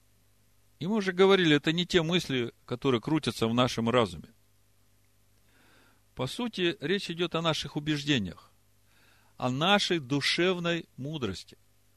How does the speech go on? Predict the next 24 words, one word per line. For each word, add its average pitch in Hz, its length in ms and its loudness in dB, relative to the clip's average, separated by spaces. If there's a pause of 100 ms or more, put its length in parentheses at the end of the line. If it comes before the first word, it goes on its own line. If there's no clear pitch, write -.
(1800)
которая 202 460 2
руководит 139 580 -4
нами 127 420 -2 (160)
в - 80 -20
принятии 123 440 0
решений 226 640 2 (720)
и 190 100 -4
поступков. - 580 -2 (2750)
И 143 300 -2 (680)
эту 190 240 -2
мудрость 196 460 2
мы 175 360 -8 (1200)
за 156 160 -10
неё, 180 180 -4
в 180 40 0
общем-то, 170 340 -2
дорого 147 400 4
заплатили, 170 540 0
потому 113 300 -4
что 127 180 -4
это 123 180 -4
наш 127 240 -6
опыт 190 280 0
познания 160 640 -4